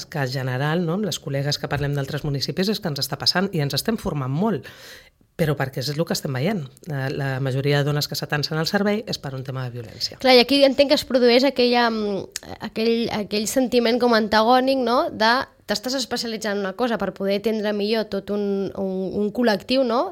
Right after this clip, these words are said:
Speaker 2: de dones, i d'altra banda veure que, eh, tot i aquesta especialització, no?, aquesta xifra no minva, no? És a dir, no sé com es digereix això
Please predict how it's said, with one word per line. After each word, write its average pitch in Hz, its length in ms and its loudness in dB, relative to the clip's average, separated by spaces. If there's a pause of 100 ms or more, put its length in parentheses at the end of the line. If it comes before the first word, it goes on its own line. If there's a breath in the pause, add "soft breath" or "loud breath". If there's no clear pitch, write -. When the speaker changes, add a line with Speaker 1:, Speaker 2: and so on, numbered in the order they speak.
Speaker 2:
de 208 140 -2 (120)
dones, 240 460 2 (340 loud breath)
i 220 140 0
d'altra 233 340 4
banda 233 320 2
veure 240 320 4
que, 233 140 2 (320)
eh, 190 340 -4
tot 240 220 4
i 214 60 0
aquesta 226 260 -4
especialització, 226 880 0
no?, 269 220 -2 (320 loud breath)
aquesta 226 400 -2
xifra 247 340 0
no 214 140 0
minva, 170 400 -2
no? 202 160 -6
És 214 160 -4
a 208 80 0
dir, 196 140 0 (100)
no 214 80 -2
sé 262 80 0
com 330 160 4
es 254 180 4
digereix 226 540 2
això 247 320 2